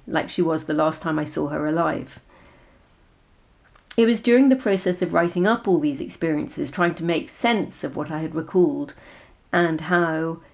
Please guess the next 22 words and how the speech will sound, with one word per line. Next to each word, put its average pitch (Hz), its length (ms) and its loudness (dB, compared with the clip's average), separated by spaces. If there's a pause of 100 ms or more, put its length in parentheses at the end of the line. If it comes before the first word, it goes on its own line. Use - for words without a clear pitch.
it 180 160 -4
have, 139 300 -4
had 180 180 -2
affected - 560 -2
me, 156 320 -8 (680)
that 190 140 2
I 196 120 4
saw 196 500 2
certain 226 460 0
things 160 520 -2 (440)
for 190 60 0
the 180 100 -2
first 156 300 0
time. 185 440 -2 (1120)
Some 175 220 0
dark 170 300 0
truths, 165 500 -4 (800)
but 220 100 2
also 226 480 0 (240)
bright 170 480 0 (220)
mother 180 340 2
love. 165 500 -2